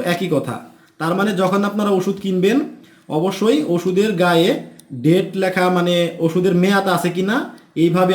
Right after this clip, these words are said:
আপনারা অবশ্যই দেখে কিনবেন। তো এইভাবে আসলে, আহ, ওষুধের গায়ে, আহ, ওষুধের মেয়াদটা আছে কিনা এইভাবে দেখে, আহ, ওষুধ কিনতে হয়। এবং ওষুধ খাওয়ার যে একটা নিয়ম আছে, কোন পাশ থেকে ওষুধ খেতে হবে, আপনাদেরকে কিন্তু আমি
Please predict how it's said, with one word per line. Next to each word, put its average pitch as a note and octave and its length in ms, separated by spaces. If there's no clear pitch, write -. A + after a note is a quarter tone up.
আপনারা D#3+ 300
অবশ্যই F3 340
দেখে G3 240
কিনবেন। A#2 280
তো F3+ 40
এইভাবে A#3+ 280
আসলে, A#3 260
আহ, F3+ 380
ওষুধের G#3 320
গায়ে, F#3+ 280
আহ, - 680
ওষুধের F#3 380
মেয়াদটা F#3+ 420
আছে F3 220
কিনা F3+ 200
এইভাবে F3+ 380
দেখে, F3 440
আহ, - 260
ওষুধ E3+ 240
কিনতে F3 220
হয়। D#3+ 200
এবং E3+ 380
ওষুধ E3+ 300
খাওয়ার G3 220
যে F#3+ 60
একটা F#3+ 160
নিয়ম F#3 340
আছে, E3 200
কোন G3 240
পাশ E3+ 220
থেকে F#3 200
ওষুধ F3 280
খেতে F3+ 240
হবে, D#3+ 240
আপনাদেরকে D#3+ 460
কিন্তু E3 260
আমি F3+ 280